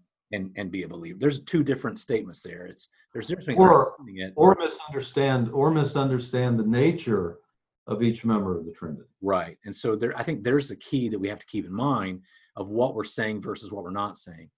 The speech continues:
Speaker 1: Um, 'cause some people may hear that and s-, hear what we're saying and go, "Oh, because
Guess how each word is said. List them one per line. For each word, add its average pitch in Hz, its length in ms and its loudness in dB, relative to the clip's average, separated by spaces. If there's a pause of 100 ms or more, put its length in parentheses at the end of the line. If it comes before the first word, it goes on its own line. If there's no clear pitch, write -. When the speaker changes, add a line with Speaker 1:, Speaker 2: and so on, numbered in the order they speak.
(440)
Speaker 1:
Um, 92 180 -12
'cause 113 220 -8
some 143 180 2
people 127 220 -4
may 107 160 -6
hear 104 220 -4
that 95 160 -4
and 95 80 -20
s-, - 120 -16 (140)
hear 120 200 -8
what 104 140 -8
we're 92 60 -14
saying 101 320 -10
and 95 100 -14
go, 92 260 -8 (360)
"Oh, 156 100 -2
because 107 340 -8